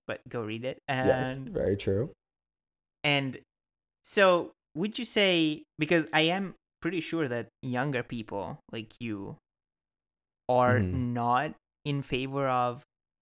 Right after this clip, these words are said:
Speaker 1: you are morally inept unless you, like, work a hundred and forty hours a week, right? Which is,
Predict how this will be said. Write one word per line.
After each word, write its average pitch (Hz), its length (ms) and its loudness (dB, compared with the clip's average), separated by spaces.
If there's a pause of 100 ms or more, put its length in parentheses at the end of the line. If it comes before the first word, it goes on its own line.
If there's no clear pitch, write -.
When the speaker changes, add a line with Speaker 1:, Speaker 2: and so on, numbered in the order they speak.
(160)
Speaker 1:
you 131 140 -4
are 127 180 4
morally 123 640 -4
inept 117 540 -8 (100)
unless 120 460 -4
you, 117 240 -8
like, 120 220 -6 (360)
work 127 540 -2 (1000)
a - 60 -6
hundred 120 320 -4
and 120 100 -4
forty 123 380 -8
hours 113 300 -4
a 110 80 -6
week, - 340 -12 (240)
right? 139 240 -2 (460)
Which 135 160 -8
is, 123 280 -6